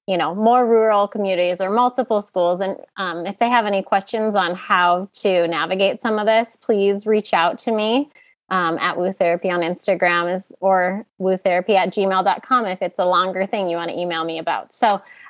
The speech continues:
just to, as a support to newer therapists or those looking to dive more into collaborative models. So.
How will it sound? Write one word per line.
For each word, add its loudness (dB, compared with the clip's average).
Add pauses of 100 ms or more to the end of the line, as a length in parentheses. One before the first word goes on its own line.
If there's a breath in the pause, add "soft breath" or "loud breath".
(160)
just 0
to, 0
as 4
a -2
support -2
to 0
newer 2
therapists 0
or 2 (360 soft breath)
those 2
looking 0
to 2
dive 2
more -4
into -8
collaborative -4
models. -6
So. -14